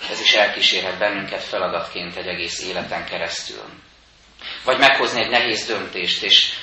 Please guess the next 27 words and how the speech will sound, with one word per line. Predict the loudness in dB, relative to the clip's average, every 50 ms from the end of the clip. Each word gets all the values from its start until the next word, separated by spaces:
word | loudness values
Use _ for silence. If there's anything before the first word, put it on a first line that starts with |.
| -6 -2
kitartani | -2 0 2 4 4 4 4 2 0 2 2
ebben | 2 2 2 0
a | 0 0 0
döntésben | -2 -2 -4 -4 -4 -2 -2 -2 0 0 2 2 0 0 -4
hűséggel. | -8 -4 4 6 8 8 8 4 0 -4 -6 -6 -6 -6 -6 -8 -10 -14 -18 -14 -6
Meghozni | -4 -4 -4 -2 -4 -6 -6 -6
egy | -4 -2
döntést | -2 -2 -2 -2 -2 2 4 4 4 4
egy | 2 0 0 0
ember | 0 0 2 4 6 6 6 6
mellett, | 4 4 4 4 2 2 0 -2 -6 -12 -16 -16 -18 -20 -18 -12
a | -4
házastársad | 2 4 4 4 6 6 6 6 6 6 6 6 6 4 4 2
mellett, | 0 0 0 2 2 0 0 -2 -4
a, | -6 -8 -6 -6 -8 -8
a | -10 -4
gyermekeid | 2 2 4 4 4 2 0 0 0 -2 -2 -4
felé | -4 -2 -2 -2 0 -2
is, | 0 0 0 0 0 -2 -6 -10 -14 -16 -10
ö, | -8 -6 -6 -4
döntést | -4 -4 -4 -4 -4 -4 -2 -2 -2 -2
hozva, | -6 -6 -6 -6
hűséggel | -6 -4 2 6 8 8 8 8 4 4 4 2 2
kitartani | 2 -2 -2 -2 -2 -2 0 -2 -4 -4 -4
mellettük, | -2 -2 0 0 0 -2 -4 -6 -8
ez | -8 -6 -2
is | 2 2 2 2